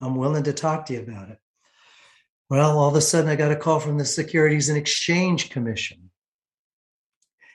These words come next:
And they wanted to have some interviews with me because they said things that we were doing weren't licensed or regulated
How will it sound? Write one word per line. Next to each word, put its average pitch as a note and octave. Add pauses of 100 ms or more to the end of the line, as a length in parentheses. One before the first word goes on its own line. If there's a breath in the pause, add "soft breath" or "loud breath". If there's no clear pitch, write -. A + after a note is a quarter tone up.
(300 soft breath)
And B2 (380)
they C#3+
wanted D3+
to C#3+
have C#3
some C#3+
interviews B2
with A2+
me B2 (600)
because C3
they C3
said C3+
things D3
that D3
we C#3+
were C#3
doing C#3
weren't C3+
licensed C3
or B2+
regulated B2